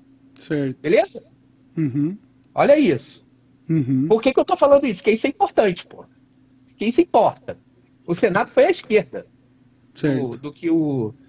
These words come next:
Speaker 2: do que aquela equipe mandou. Nem governo era, tá?
Speaker 1: Uhum.
Speaker 2: Nem governo era. Dava pra usar ali. Show! Então ali o cara vai e faz. E na justificativa, cara, eles botaram uma justificativa bem reformista, sabe?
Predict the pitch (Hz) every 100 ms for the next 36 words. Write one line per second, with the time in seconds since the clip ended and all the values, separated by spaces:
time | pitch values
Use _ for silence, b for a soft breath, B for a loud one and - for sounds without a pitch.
0 | _ - 143 151 156 160 - - 165 165
1 | 135 104 _ - 202 294 254 247 240 208
2 | 175 135 175 208 _ _ _ _ _ _
3 | _ _ - 160 139 127 - 208 220 208
4 | 147 117 - 160 - 220 214 135 107 -
5 | 117 95 _ _ _ _ _ _ - _
6 | _ _ _ _ _ _ _ - 349 254
7 | 226 - - _ _ _ 196 196 196 196
8 | 214 208 180 180 180 175 - 165 220 -
9 | - 202 277 339 330 254 277 330 330 320
10 | 233 - 381 381 - 247 233 247 240 240
11 | 247 254 247 - 254 247 233 262 247 220
12 | 302 330 370 269 254 311 - 135 202 247
13 | 196